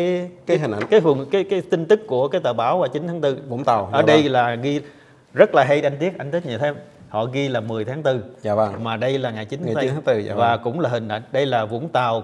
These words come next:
Speaker 2: cuối đường chạy loạn.
Speaker 1: Dạ vâng.
Speaker 2: Và đây là, chính là hình ảnh mà phóng viên Mỹ đã chụp lại.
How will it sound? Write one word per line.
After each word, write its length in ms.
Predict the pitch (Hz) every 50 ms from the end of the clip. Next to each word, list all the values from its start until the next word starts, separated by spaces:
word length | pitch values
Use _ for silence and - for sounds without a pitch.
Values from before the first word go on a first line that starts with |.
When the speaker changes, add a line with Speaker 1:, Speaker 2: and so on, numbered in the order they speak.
| -
Speaker 2:
cuối 160 | - 143 185
đường 240 | 170 139 120 104 101
chạy 160 | 98 104 110
loạn. 240 | 120 113 98 95 101 113 - 185
Speaker 1:
Dạ 160 | 107 98 95
vâng. 200 | 101 104 95 104 101
Speaker 2:
Và 140 | 113 110
đây 240 | 110 123 135 139 139
là, 220 | 131 113 110 104 104 - - -
chính 220 | 175 175 214 269 262
là 120 | 196 135
hình 240 | 107 - 120 110 104
ảnh 320 | 104 104 113 135 170 190 185 - - - _ _ _ _ _ _ _ _ -
mà 320 | 113 110 110 110 110 107
phóng 220 | - - 160 160
viên 220 | 147 151 143 131 123
Mỹ 200 | 110 107 120 147
đã 100 | 151 123 -
chụp 140 | - 101 -
lại. 260 | 113 95 98 104 107